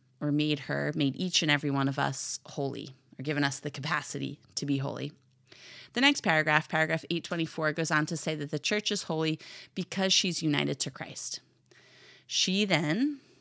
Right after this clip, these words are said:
or each one of us as members of the church, become a source of holiness for others. God willing, for all others whom we meet. So God, who's a trinity of three persons, giving and receiving love, giving and receiving love, giving and receiving love for all of eternity,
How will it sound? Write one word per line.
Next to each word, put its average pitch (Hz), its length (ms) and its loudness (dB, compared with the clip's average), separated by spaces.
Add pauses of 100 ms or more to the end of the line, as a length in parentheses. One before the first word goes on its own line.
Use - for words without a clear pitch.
(120)
or 127 60 -4
each 147 280 -2
one 147 140 4
of 135 80 2
us 151 260 4
as 147 120 -2
members 147 320 2
of 147 100 -2
the 143 80 -6
church, - 360 0 (380)
become 175 720 2 (180)
a 185 80 2
source 196 520 2
of 165 120 -2
holiness 147 500 2
for 143 140 0
others. - 600 2 (1000)
God 147 220 2
willing, 135 320 0
for 139 160 -2
all 143 480 4
others 143 300 2
whom 139 160 2
we 131 80 4
meet. 131 240 2 (680)
So 190 220 6
God, 165 320 8
who's 196 180 0
a 151 40 -4
trinity 185 360 0
of 156 80 -2
three 196 220 -4
persons, 151 680 0 (100)
giving 170 340 2
and 165 80 2
receiving 165 500 -2
love, 139 420 -4
giving 160 360 -2
and 165 100 -4
receiving 165 460 -6
love, 139 320 -6
giving 160 300 0
and 156 100 0
receiving 156 420 -4
love 135 220 0
for 139 140 0
all 143 120 6
of 156 80 0
eternity, 139 560 -2